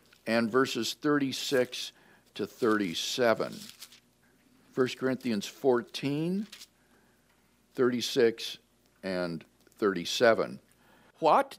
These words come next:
Did the word of God originate with you? Or are you the only ones it has reached?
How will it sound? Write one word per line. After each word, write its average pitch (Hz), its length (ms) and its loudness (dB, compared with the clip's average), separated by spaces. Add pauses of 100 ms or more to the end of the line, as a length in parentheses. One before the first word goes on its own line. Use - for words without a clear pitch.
Did 170 200 4
the 160 100 4
word 247 500 8
of 170 240 -2
God 180 680 4 (180)
originate 151 680 0
with 98 180 -6
you? 123 560 -2 (640)
Or 165 300 4
are 131 140 6
you 151 240 -4
the 131 160 0
only 170 400 2
ones 170 580 0
it 120 100 -4
has 120 200 -6
reached? 165 560 -6